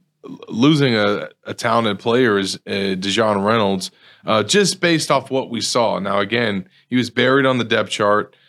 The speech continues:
Um, when he got his opportunity, he did really well with it. But, um,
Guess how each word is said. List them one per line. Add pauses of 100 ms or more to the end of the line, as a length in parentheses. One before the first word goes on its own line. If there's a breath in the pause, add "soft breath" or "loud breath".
(260 soft breath)
Um,
when
he
got
his
opportunity,
he
did
really
well
with
it. (440 soft breath)
But,
um,